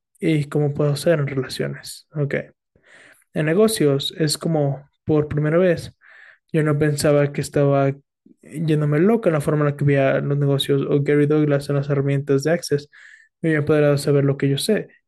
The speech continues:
y para seguir eso. Y es la misma cosa con dinero. Todos tenemos una historia que podemos contar tú sobre dinero. Todos tenemos una historia que,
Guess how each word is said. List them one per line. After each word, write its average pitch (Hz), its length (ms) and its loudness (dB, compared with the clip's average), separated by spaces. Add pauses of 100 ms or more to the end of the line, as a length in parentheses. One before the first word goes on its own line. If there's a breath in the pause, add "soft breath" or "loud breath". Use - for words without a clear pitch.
(120)
y 147 80 -2
para 143 200 -2
seguir 147 360 -4
eso. 151 360 -2
Y 151 480 2
es 170 240 2
la 202 60 4
misma 175 360 2
cosa 160 240 -4
con 147 180 -4
dinero. 143 440 0 (680 soft breath)
Todos 190 180 0
tenemos 170 320 -2
una 170 120 2
historia 151 360 0
que - 80 -16
podemos 143 300 0
contar 135 380 -2
tú 139 100 -14
sobre 139 220 -2
dinero. 135 200 -4
Todos 147 180 0
tenemos 147 240 -4
una 147 100 -4
historia 143 380 0
que, 143 240 -2